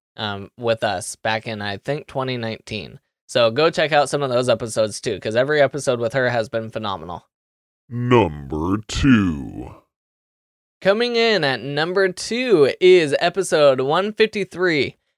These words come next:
Speaker 1: How to Reduce Anxiety and Mental Health Challenges with Carol Garner Houston. And of course, that is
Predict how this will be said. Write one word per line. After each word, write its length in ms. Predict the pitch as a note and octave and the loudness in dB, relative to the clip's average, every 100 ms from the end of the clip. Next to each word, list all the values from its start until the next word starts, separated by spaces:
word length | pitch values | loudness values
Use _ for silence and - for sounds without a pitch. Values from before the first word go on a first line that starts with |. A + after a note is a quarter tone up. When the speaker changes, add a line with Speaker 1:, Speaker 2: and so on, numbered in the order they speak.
| _ | _
Speaker 1:
How 240 | - E3 A#3 | -4 0 0
to 100 | B3 | 2
Reduce 520 | G3+ D#3+ D3 F#3 G3+ | 0 0 2 2 2
Anxiety 800 | - E3+ D#3+ C#3 C#3+ D3 C#3+ C#3 | -2 -4 -2 0 2 2 2 0
and 300 | E3+ G#3 G3+ | -2 -4 -2
Mental 280 | D#3 D3 C3+ | -4 -2 0
Health 300 | D3 D#3+ - | 2 2 0
Challenges 720 | - E3 F#3 G3 F#3+ F#3+ D#3 | -6 -2 -2 -2 0 0 0
with 320 | C3 A#2 - | -2 -2 -6
Carol 400 | - E3 F3 F3 | -2 2 4 2
Garner 440 | C#3+ C#3+ D3+ D3 | 0 -4 -4 -6
Houston. 640 | B2 C#3 D#3+ - G3 G#3+ A3 _ - _ - | -6 -4 -4 -2 -2 -4 -8 _ -20 _ -10
And 320 | D#3 D#3+ D#3 | -4 0 0
of 240 | C3 D3 C#3 | 2 0 -2
course, 480 | - G3 G#3+ - | 0 2 2 -4
that 340 | D#3+ C3+ C#3+ - | -4 0 0 0
is 500 | C#3+ C3 B2+ B2 | 0 2 0 -6